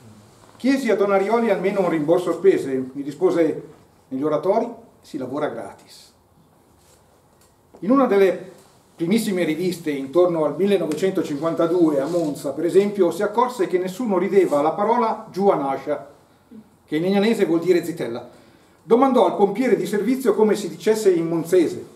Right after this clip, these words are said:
Quello gli rispose "maralascia". Così la sera successiva la battuta fu corretta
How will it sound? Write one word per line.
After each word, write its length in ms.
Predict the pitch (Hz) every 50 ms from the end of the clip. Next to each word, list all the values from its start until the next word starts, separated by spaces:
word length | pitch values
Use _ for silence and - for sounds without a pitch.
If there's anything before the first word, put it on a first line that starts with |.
| - _ _ _ _ _ _
Quello 220 | - 185 220 220 190
gli 100 | 165 160
rispose 640 | 151 - 156 170 190 175 170 165 139 - - - - - - _ _
"maralascia". 640 | 131 147 170 190 175 160 180 190 180 - - - - - - - _ _ _ _ _ _ - - _
Così 220 | 165 165 185 240
la 100 | 214 -
sera 220 | - 214 208 190
successiva 480 | - 175 185 185 233 - - 269 277 226
la 80 | 185 160
battuta 320 | 175 - - 285 - -
fu 140 | - 190 -
corretta 580 | 233 240 233 190 156 - - 190 196 - -